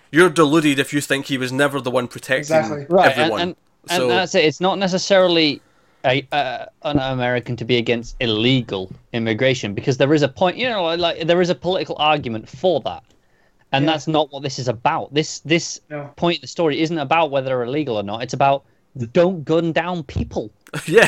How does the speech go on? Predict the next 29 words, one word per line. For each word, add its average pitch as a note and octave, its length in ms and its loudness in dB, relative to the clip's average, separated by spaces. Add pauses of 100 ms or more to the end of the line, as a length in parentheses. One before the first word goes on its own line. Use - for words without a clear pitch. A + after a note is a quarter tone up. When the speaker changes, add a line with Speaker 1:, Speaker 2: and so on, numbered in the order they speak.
(140)
Speaker 1:
it's - 100 -4
that G#3 180 6
simple. A3 380 4
It's D#3+ 200 4
that A#3 160 6
Speaker 3:
That's C#4 100 0
Speaker 1:
easy. A3 240 6
Speaker 3:
it. G#3 80 0
Speaker 2:
Yeah. G#3+ 280 0 (380)
This C4+ 180 -4
wasn't F4 340 4
Superman C#4+ 580 -2
intercepting B3 560 -4
the A3+ 80 -6
dude's G3+ 320 -8
phone F#3+ 260 -4
call A3 240 4
to G#3+ 120 -6
the F#3 80 -2
government F3+ 440 -2
being F3 160 -10
like, E3 160 -6
"Hey, F3 440 -2 (280)
I E3+ 60 -6
think A#3 280 0
my A#3+ 560 0
employer F#3 520 2
is F3+ 100 -2
hiring E3 720 -4